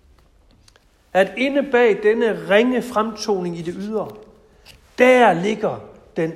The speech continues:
egentlige styrke for os. Under overfladen har Kristus fået givet kraften og magten til forsoning til opstandelse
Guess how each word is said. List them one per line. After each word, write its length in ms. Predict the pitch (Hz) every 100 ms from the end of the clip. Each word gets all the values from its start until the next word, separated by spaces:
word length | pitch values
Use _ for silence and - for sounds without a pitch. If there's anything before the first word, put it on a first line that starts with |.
| - -
egentlige 760 | 233 175 139 151 147 131 117 -
styrke 600 | - - - 151 151 131 120 -
for 220 | - - -
os. 240 | - - _ _ _ _ _ _ _ _ _ _ _ _ _ _ _ -
Under 280 | - 269 254
overfladen 800 | 208 208 220 214 170 156 139 107 - - _ _ _ _ _ _ _ _
har 140 | - 139
Kristus 680 | 135 240 247 - 220 202 -
fået 280 | 180 170 170
givet 280 | 214 220
kraften 680 | 220 - 220 220 - - 185
og 140 | 156 147
magten 480 | 151 190 - - 113 107 _ _ _ _ _ -
til 140 | -
forsoning 680 | 139 123 - 247 214 147 123 110 _ _ _ _ _ _
til 180 | - 135
opstandelse 880 | 123 - - 196 151 131 - 117